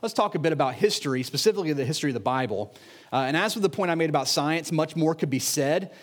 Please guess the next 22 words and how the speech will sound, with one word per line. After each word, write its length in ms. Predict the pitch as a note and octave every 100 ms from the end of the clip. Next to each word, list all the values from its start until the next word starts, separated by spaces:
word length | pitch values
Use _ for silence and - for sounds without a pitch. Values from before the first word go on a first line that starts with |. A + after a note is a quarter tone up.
| -
and 80 | A#2
has 280 | D#3 D#3 D3+
been 160 | E3+
said, 280 | E3 D#3+ F3
but 80 | D3+
for 60 | C3+
the 60 |
sake 200 | - G3+
of 80 | F3
time, 220 | F3+ E3+
I'm 100 | D3
just 120 | F3+
gonna 120 | D#3+ B2+
cut 220 | - -
straight 300 | - D#3 C#3+
to 80 | B2+
the 60 |
chase 380 | A#2+ - C3+ C3
here. 300 | - G#2 G2+ - - -
Um, 320 | - C#3 C3 B2+
the 140 | C#3+
historicity 1160 | D3 - A#3+ - F#3 C#3+ F3 A3 G#3+ A#3 A3+ -